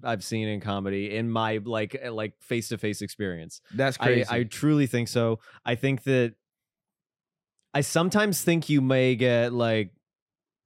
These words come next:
Speaker 1: overwhelmed with, like, the, the attention you get.
Speaker 2: Yeah.
Speaker 1: I've sometimes, I've sometimes sensed that, but also that you're, like, you can kinda, like, play it off. You're like, "I can deal with this, whatever." But, like, I think you,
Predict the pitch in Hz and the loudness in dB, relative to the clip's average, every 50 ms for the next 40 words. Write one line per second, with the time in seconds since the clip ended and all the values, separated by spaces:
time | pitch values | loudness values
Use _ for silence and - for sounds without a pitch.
0 | _ _ 135 139 147 117 131 127 113 110 107 113 123 135 143 143 123 120 120 120 | _ _ 2 2 4 4 2 2 2 2 2 2 0 0 0 -2 -2 -2 -2 -2
1 | 117 101 117 117 113 - - 110 98 - - 123 117 117 110 101 - - 104 107 | 0 0 -2 -2 -2 -2 -4 -6 -6 -6 -8 -4 -2 -2 -2 -2 -2 -4 -4 -4
2 | - - 139 147 156 156 165 180 190 - - _ _ _ _ _ _ _ _ _ | -2 -2 -2 -2 0 0 0 0 -2 -2 -6 _ _ _ _ _ _ _ _ _
3 | _ _ _ _ _ _ _ _ _ _ - 117 127 139 127 117 107 143 151 147 | _ _ _ _ _ _ _ _ _ _ 0 2 2 4 4 4 2 2 2 2
4 | 170 156 156 156 131 165 - - 139 127 - - - 147 147 156 147 165 156 156 | 2 2 0 0 0 -2 0 0 -2 -2 -2 -4 -2 -2 0 0 2 0 0 0
5 | 147 143 143 - - - 147 - 156 151 151 - - 170 170 170 147 - 143 139 | -2 -4 -8 -10 -10 -10 -6 -2 -2 -2 -2 0 2 2 2 2 2 2 2 2
6 | 143 117 131 131 131 - 143 127 127 135 120 127 127 127 120 120 117 117 - 120 | 2 2 2 0 0 0 0 0 0 -2 0 0 0 0 0 0 -2 -2 -6 -6
7 | - 123 120 110 - - 127 120 117 113 113 107 - 117 113 110 107 107 107 107 | -6 -6 -6 -6 -4 -2 -2 0 0 0 -2 -2 -2 -2 0 0 0 0 -2 -2
8 | - 113 110 110 110 107 110 110 107 110 95 104 104 101 101 95 95 95 - - | -2 -2 -2 -2 -2 -2 -4 -6 -6 -6 -6 -4 -4 -4 -4 -4 -6 -8 -8 -8
9 | 95 90 90 92 101 101 101 - - - - _ - 127 127 123 120 123 120 117 | -6 -6 -6 -6 -6 -8 -10 -12 -18 -20 -16 _ -2 0 0 2 2 2 2 0
10 | 110 - 120 123 - 135 135 127 - 131 127 123 123 120 117 113 107 | 0 -2 -4 -4 -2 -4 -4 -2 0 0 2 2 2 0 0 -2 -4